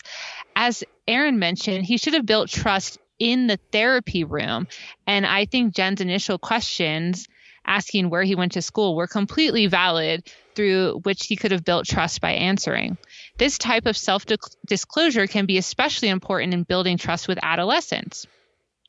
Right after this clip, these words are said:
I have a lot of other complaints about Tom Frost's abilities as a therapist, but they're <laughs> not ones most relevant to this episode. Overall,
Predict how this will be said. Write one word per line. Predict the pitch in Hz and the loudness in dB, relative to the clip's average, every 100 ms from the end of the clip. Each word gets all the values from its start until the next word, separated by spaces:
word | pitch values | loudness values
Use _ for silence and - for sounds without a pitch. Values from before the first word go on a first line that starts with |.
| - | -4
I | 233 | 0
have | 220 | 2
a | |
lot | 220 202 208 | 2 2 2
of | 208 | 0
other | 185 185 | -2 -2
complaints | 214 196 185 180 | -2 -2 -4 -4
about | - 165 | -4 -6
Tom | - 170 170 | -4 -6 -4
Frost's | 170 170 - 175 | -4 -6 -4 -4
abilities | 165 185 190 175 | -2 2 2 2
as | 170 | 0
a | - | 0
therapist, | - 269 220 180 156 165 - - - | 2 4 4 2 2 0 -6 -12 -4
but | 208 | 0
they're | 202 208 | 2 4
<laughs> | 196 175 | 4 4
not | 214 - - | 2 0 -2
ones | 180 175 185 185 - | 0 2 0 -2 -2
most | 180 175 170 165 | 0 2 0 0
relevant | 151 156 - | 0 0 -2
to | - | -2
this | 160 - | -4 -2
episode. | - - - - - - - - - - - | -4 -4 -4 -4 -4 -12 -12 -10 -10 -14 -2
Overall, | 277 359 330 190 208 185 - | 2 4 4 2 2 2 0